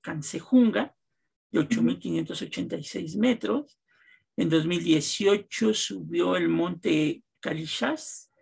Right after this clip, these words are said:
en el Tíbet, que ese es de seis mil seiscientos treinta y ocho metros. Em,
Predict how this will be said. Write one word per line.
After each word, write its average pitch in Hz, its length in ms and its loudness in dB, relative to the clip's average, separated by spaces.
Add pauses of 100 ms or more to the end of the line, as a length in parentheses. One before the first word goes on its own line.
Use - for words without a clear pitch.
(160)
en 170 160 -4
el 151 180 -4
Tíbet, 226 400 2 (580)
que 170 100 0
ese - 160 -2
es 160 80 -6
de 151 100 0
seis 156 340 -4
mil 165 200 -6
seiscientos - 540 -8
treinta - 300 -6
y - 140 -6
ocho 175 240 -10
metros. 233 760 0 (580)
Em, 160 1040 -2